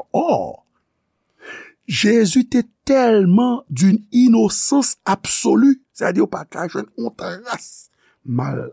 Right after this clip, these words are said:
nan li, ke menm moun sa ou ki te ap viv nan entimite, l takou lapòt Pyè, di, lui qui n'a point commis de péché et dans la bouche duquel il ne se trouve point de fraude. Fraude. Un Pierre deux,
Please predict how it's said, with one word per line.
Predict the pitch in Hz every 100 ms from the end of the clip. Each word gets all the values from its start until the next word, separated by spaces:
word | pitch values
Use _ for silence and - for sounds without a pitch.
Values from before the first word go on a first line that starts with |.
| -
nan | 123 120
li, | - _ _ _ _ _ _
ke | - 208
menm | 160 165 285 -
moun | 147 147 208 214
sa | 185 160
ou |
ki | - -
te | 170
ap | 160
viv | 117 120 156 143
nan | - -
entimite, | 151 - 175 208 127 156
l |
takou | - - 202 160
lapòt | - - - 151
Pyè, | 170 196 - 98 82 - - _ _ _ _ _ _ _ _ _ _ _ _ _
di, | 156 113 160 202
lui | 135 110 131 165
qui | -
n'a | 127 131
point | 127 - - 143 - _ _ _
commis | - 135 120 127 165 - _ _
de | -
péché | - - - - 170 _ _ _ _ _
et | 147
dans | 120
la | 95 104
bouche | 120 101
duquel | 107 104 127 131 127 - _ _ -
il | 147 123
ne |
se | 117 131
trouve | - 120 -
point | 123
de | 120
fraude. | 110 - - - _ -
Fraude. | - - 110 110 _ _
Un | - 135
Pierre | - 127 101 95 -
deux, | 123 127